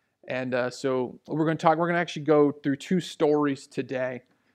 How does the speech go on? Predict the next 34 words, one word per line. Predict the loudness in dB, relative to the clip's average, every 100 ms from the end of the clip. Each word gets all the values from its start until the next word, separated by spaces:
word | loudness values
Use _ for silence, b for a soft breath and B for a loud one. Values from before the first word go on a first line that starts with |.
| -12
in | -8 -2
Mark | 0 0 -4
chapter | -6 -4 -4 -8 -8
ten, | -8 -6 -4 -4 -8
beginning | -8 -6 -6 -6 -8 _ b b b b b
in | -12 -4
verse | -2 -2 -4
thirteen. | -6 -6 -8 -10 -10 -12 _ _ _ _ _ _ _ _ _ _ -20 _ _ _ -12
Verse | -2 -2
thirteen | 0 -4 -2 -2
says | -2 0
this, | -4 -2
"One | 4 6
day | 8 8 6
some | 4 0
parents | 0 0 0 0
brought | 4 4 4
their | -2
children | 0 2 2 0 -2
to | -4
Jesus | -2 -4 -4 -6 -8 -10 -20 b b b
so | -4
he | 0 2
could | 0 0
touch | 2 2 0 -4
and | -4 0
bless | -2 -2 -6
them. | -8 -10 _ _ _ _ -2
But | 2
the | 2
disciples | 2 0 0 2 0
scolded | -2 0 6 6 6 2
the | 0
parents | 2 0 0 -2 -12